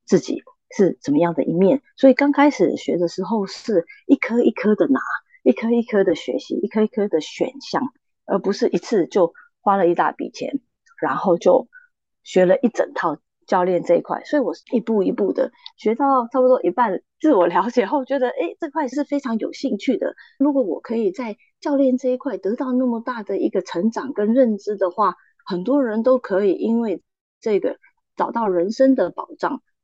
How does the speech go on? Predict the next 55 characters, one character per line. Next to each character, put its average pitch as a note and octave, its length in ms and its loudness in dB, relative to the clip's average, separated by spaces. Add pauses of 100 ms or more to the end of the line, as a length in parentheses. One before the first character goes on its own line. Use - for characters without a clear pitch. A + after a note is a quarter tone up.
(320)
找 D#3 160 -6
到 G3 160 -4
对 G#3 220 -2
自 G3+ 300 -2
我 - 320 -6 (100)
的 - 140 -6
一 G3+ 100 0
个 - 160 -4
自 A3+ 240 0
信 A3 320 -6 (320)
跟 G3 180 -2
了 F3 220 2
解， - 320 -4 (240)
还 G#3+ 160 -8
有 G3 220 -4
不 - 120 -6
管 A3+ 180 -4
是 F3+ 340 0 (180)
黑 A#3 80 -2
暗 G#3 180 -2
面 G3+ 320 -4
或 G3+ 140 -2
是 G3 100 0
阳 D3+ 220 -2
光 G3 180 0
面， A3+ 300 2 (280)
最 B3+ 120 4
重 A3+ 180 -6
要 A3+ 140 -2
就 G#3 120 -2
是 G#3 140 2
接 G#3 160 0
受 G#3+ 220 -4
自 G3+ 200 -2
己， - 260 -10
这 A3 100 -4
个 F3 160 -2
完 D#3 180 -6
全 F#3 180 -10
的 F3+ 120 -4
自 F3+ 140 -4
己 D3+ 100 -4
的 B2+ 60 -4
时 F3+ 100 -2
候， E3+ 60 4
其 B3 180 -2
实 A#3+ 100 4
是 C#4+ 220 2
一 C4+ 40 6
件 B3+ 160 2
很 - 220 -12
棒 B3 160 4
的 F#3+ 140 0
事 G#3+ 180 -2
情。 - 280 -4